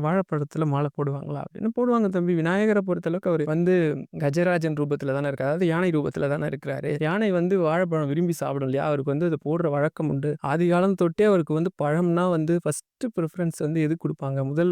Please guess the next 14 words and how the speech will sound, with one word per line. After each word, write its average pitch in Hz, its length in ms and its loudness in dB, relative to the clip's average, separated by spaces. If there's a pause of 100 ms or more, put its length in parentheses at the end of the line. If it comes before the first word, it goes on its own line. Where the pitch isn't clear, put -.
(120)
உரிமை 170 280 4
எது 151 140 4
கொடுப்பாங்கன்னா 143 500 -4
வாழைப்பழத்துக்கு 151 540 0
கொடுப்பாங்க. 131 440 -2
அதனால 156 360 0
வந்து 185 180 2
அது 165 100 2
தப்பு 151 240 0
கிடையாது, 143 460 2 (240)
தாராளமா 170 580 0
போடலாம்" 139 380 0
அப்படின்னு 135 280 -6
சொன்னாங்க. 139 260 -6